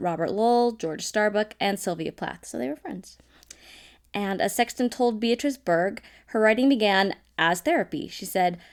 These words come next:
"My analyst told me to write between our sessions about what I was feeling and thinking and dreaming."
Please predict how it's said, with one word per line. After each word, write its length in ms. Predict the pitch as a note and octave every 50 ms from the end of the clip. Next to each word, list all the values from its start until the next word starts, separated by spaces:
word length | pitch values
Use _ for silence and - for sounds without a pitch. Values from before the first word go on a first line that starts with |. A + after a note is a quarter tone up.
| - - _
"My 100 | A3+ A#3
analyst 480 | G#3+ B3 D4+ G4 G#4+ G4+ F#4+ F#4 -
told 180 | - C4+ B3 A3+
me 120 | A#3+ A#3+ A#3
to 160 | - C#4 B3
write 300 | F#3+ F#3 E3+ F3 F3 -
between 320 | G#3 G#3 - - G#3 G3+
our 100 | G3 F#3+
sessions 460 | - - E3 E3 - E3 - - -
about 260 | A2+ - F#3 F3+ E3+ D#3+
what 140 | F3 F#3
I 80 | G3+ G#3+
was 180 | A3 B3+ - -
feeling 460 | - - F3+ F#3 F#3 F#3 F#3 F#3 F#3
and 120 | F#3 F3+
thinking 460 | - E3+ D#3+ E3 E3 - E3 E3 D#3+
and 160 | D#3+ E3 E3 D#3
dreaming." 540 | - - - D#3+ E3 - - - - F3+